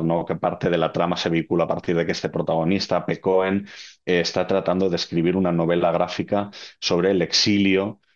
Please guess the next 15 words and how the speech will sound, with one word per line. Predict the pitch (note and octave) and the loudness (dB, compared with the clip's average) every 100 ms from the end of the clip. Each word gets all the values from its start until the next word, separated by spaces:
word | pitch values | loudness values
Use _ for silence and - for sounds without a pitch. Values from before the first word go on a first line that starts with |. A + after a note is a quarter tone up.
| _ | _
de | - E2+ | -2 0
su | E2+ F2+ D#2+ | 0 0 2
abuelo | E2 E2+ F2+ | 2 2 2
judío, | - G#2+ G2 F#2 F#2+ F#2 F#2 | 0 0 2 4 2 2 -2
que | - | -4
en | E2 | -2
los | D2+ - | -2 -2
años | E2+ E2 - | 0 -2 -2
treinta | F2 E2+ E2 F2+ - | 0 0 0 -2 -2
tuvo | - E2 E2 | -2 -2 0
que, | F2 D#2+ D#2 - | 0 0 0 -2
que | E2 | -2
emigrar | D#2+ E2 E2 E2+ | 0 2 0 0
desde | F2 E2+ | 0 -2
Trieste | D#2 F2+ A2 A#2 - F#2 | -2 0 0 -2 -2 -2